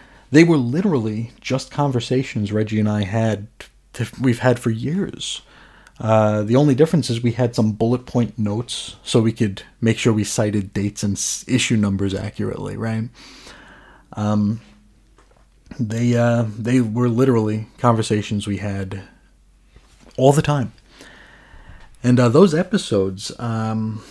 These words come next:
when I revisited them this spring and summer to upload to the main feed, it, it was, uh, it was difficult, but, um, it was also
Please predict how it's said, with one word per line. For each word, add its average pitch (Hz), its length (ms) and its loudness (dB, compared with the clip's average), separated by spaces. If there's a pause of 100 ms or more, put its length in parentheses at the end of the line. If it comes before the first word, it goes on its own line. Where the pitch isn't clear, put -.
(120)
when 120 120 0
I 131 60 4
revisited 123 640 2
them 104 200 0
this 104 160 -2
spring 110 340 -4
and 101 100 -2
summer 113 360 0
to 101 640 -4
upload 104 360 -4
to - 80 -14
the 101 80 -6
main 101 260 0
feed, 139 580 -4 (1400)
it, - 280 -8
it - 60 -6
was, 160 220 2
uh, 160 320 4 (800)
it - 140 0
was - 100 0
difficult, 143 600 -2 (460)
but, 117 400 -2 (140)
um, 110 640 -6 (800)
it 143 160 -4
was 139 140 0
also 123 720 0